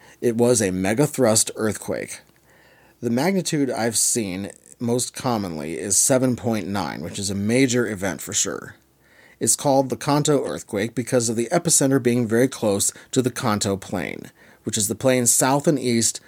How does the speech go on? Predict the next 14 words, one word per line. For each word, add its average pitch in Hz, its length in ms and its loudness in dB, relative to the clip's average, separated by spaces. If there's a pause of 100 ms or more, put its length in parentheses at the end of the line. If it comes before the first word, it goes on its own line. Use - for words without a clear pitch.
(120)
of 110 100 0
the 104 80 -2
mountains 110 400 0
in 117 80 2
the 110 80 -2
Tokyo 110 400 0
area 92 480 -2 (400)
and 113 140 -2
includes 156 400 0
the 156 100 2
area 120 300 4
around 101 280 -2
Tokyo 95 380 -4
Bay. 80 360 -8